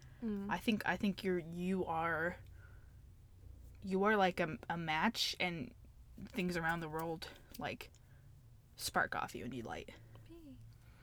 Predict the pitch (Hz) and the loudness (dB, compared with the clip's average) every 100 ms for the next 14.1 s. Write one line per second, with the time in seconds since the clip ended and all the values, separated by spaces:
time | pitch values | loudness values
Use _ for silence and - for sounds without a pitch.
0 | - - - 208 277 269 - 269 - - | -16 -2 8 12 12 12 12 6 4 2
1 | - - - - - - - - - 311 | -10 -14 -14 -10 0 0 0 0 10 10
2 | - - 370 302 254 226 226 233 - 202 | 12 10 10 12 12 12 12 12 10 8
3 | 190 - - - - - - - - - | 8 4 -2 -10 -12 -16 -16 -16 -16 -18
4 | - - - - - - - - - - | 8 12 12 12 12 12 12 6 4 2
5 | - - - - - - - - - - | 2 -2 -4 -6 -12 -14 -16 -16 -16 -16
6 | - - - - - - - 208 - - | -18 -18 -18 -8 -4 2 4 4 0 -2
7 | - 196 185 151 180 165 170 160 165 165 | 4 4 6 2 2 0 0 -2 -4 -4
8 | - 151 170 254 247 208 226 214 160 196 | -4 -4 -4 10 10 12 12 12 12 12
9 | - 269 254 - 233 208 185 208 226 202 | 10 8 6 8 8 8 8 8 10 12
10 | 247 - 370 311 233 - - - - - | 12 12 8 8 4 -6 -10 -12 -14 -18
11 | - - - - - - - - - - | -18 -20 -18 -20 -20 -20 -20 -18 -8 -6
12 | - - 247 247 277 339 381 381 - - | 2 6 8 6 4 4 4 -2 -12 -18
13 | - - - - 180 226 226 220 - - | -20 -20 -20 -16 2 8 8 8 4 -2